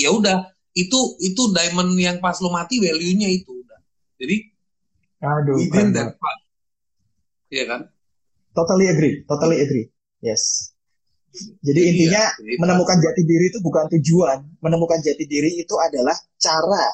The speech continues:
Speaker 2: atau proses untuk mencapai tujuan hidup lo yang sebenarnya. Jadi
Speaker 1: Iya,
Speaker 2: itu,
Speaker 1: betul.
Speaker 2: eh, lifetime journey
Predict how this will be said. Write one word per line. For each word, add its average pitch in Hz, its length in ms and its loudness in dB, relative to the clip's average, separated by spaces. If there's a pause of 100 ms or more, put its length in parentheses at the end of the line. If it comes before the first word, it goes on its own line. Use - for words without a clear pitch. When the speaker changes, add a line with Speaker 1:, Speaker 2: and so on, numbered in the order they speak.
(100)
Speaker 2:
atau 147 320 -4
proses - 480 -2
untuk 147 320 -8
mencapai 160 480 -2
tujuan 135 240 -4
hidup 139 240 -4
lo 160 80 0
yang 143 120 -4
sebenarnya. 120 440 -8 (1080)
Jadi 135 200 4
Speaker 1:
Iya, 160 160 2
Speaker 2:
itu, 185 180 0 (140)
Speaker 1:
betul. - 280 -4
Speaker 2:
eh, 139 220 0 (840)
lifetime 160 580 2
journey 175 360 4